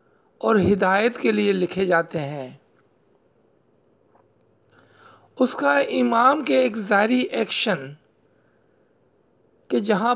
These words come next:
पर वो ज़ाहिर में कोई शिकार खेलने जा रहे हैं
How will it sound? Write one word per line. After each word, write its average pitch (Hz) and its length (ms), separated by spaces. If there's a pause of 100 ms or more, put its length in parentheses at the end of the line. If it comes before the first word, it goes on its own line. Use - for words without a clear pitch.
पर 247 120
वो 233 240 (640)
ज़ाहिर 190 460
में 226 200
कोई 208 200
शिकार 196 380
खेलने 185 340
जा 160 220
रहे 151 180
हैं 139 400